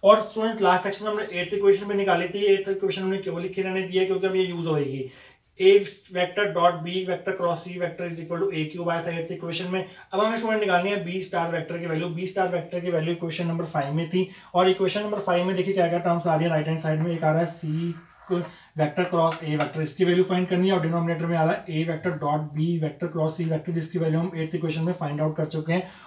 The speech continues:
और इसकी वैल्यू, डिनोमिनेटर की वैल्यू निकल के आई थी एट्थ इक्वेशन में, वो थी ए क्यूब, वो हम as it is यूज करेंगे यहाँ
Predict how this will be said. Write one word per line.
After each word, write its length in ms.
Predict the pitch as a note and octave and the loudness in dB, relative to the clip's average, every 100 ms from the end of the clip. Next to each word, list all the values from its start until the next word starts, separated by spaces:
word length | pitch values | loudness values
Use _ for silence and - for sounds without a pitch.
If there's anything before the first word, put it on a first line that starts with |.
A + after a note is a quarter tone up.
| - | 6
और 280 | E3 F3 E3+ - - | 10 10 8 -6 -8
इसकी 260 | F3+ - G#3+ | -6 -4 2
वैल्यू, 260 | G3 F#3 F#3+ | 4 6 4
डिनोमिनेटर 480 | E3+ F3+ F3 F3 F#3 | 4 2 2 2 4
की 60 | F#3 | 6
वैल्यू 180 | F3+ F3+ | 6 4
निकल 300 | E3+ E3+ E3+ E3+ | 2 2 2 2
के 100 | E3 | 0
आई 200 | C#3+ D#3 | 0 -2
थी 200 | D#3+ F3+ F3+ - - - | 2 2 0 -6 -16 -4
एट्थ 200 | D#3+ D#3+ | -2 0
इक्वेशन 300 | F3 E3+ E3+ | 0 0 2
में, 100 | F3+ | 2
वो 200 | F3 D#3+ | 2 2
थी 40 | F#3 F3 | 0 0
ए 100 | D3 | -4
क्यूब, 260 | - C#3+ C#3+ | -2 -4 2
वो 120 | F3 | 4
हम 120 | F#3 | 4
as 160 | D#3 D#3 | 4 2
it 100 | D#3 | 0
is 160 | E3+ | -2
यूज 160 | D#3+ D#3 | -2 -2
करेंगे 300 | D#3 C#3 D3 | 0 0 -2
यहाँ 180 | C#3 | -2